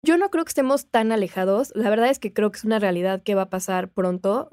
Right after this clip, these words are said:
Yo le daría unos diez años, a lo mucho. Y al final no se van a implementar al cien por ciento, porque nada se termina nunca de implementar al cien por ciento.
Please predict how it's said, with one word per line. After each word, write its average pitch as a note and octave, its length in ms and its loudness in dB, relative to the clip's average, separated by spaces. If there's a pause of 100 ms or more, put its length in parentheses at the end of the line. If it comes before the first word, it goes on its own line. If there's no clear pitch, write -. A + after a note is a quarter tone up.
(140)
Yo B3+ 420 0
le C4+ 140 0
daría G#3 280 -2
unos G#3+ 460 -4
diez G3 380 -4
años, G3+ 340 -6
a - 140 -6
lo F#3 100 -4
mucho. G3+ 440 -4 (680)
Y D#4 300 0
al D#4 160 -2
final F4 320 -2
no F#4+ 100 -2
se D#4+ 80 -4
van C#4 140 -2
a - 20 -2
implementar A3 480 -2
al A3+ 140 0
cien G#3+ 240 -4
por G3 140 -6
ciento, G3 440 -8 (260)
porque A#3+ 280 0
nada C4+ 340 0
se B3 100 -4
termina G#3+ 360 -2
nunca A3 340 -2
de G3 60 -4
implementar F#3 520 -4
al G3+ 140 -2
cien G3+ 220 -4
por F#3 160 -8
ciento. G#3 400 -6